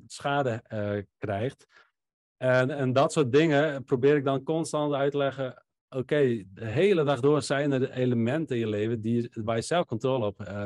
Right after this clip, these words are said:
kan uitoefenen. Eh, waardoor het interessant maakt voor veel volgers. En, eh, ja, ik groeide ook heel snel. Ik ging eigenlijk binnen een half jaar naar tienduizend volgers, denk ik.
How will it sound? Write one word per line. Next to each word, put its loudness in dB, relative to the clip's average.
kan -6
uitoefenen. -8
Eh, -2
waardoor 2
het 2
interessant 0
maakt 0
voor -6
veel 0
volgers. -2
En, -2
eh, -2
ja, -2
ik -8
groeide 2
ook 0
heel 0
snel. -2
Ik -20
ging -14
eigenlijk -2
binnen 0
een 0
half -2
jaar 2
naar -2
tienduizend 0
volgers, -2
denk -4
ik. -10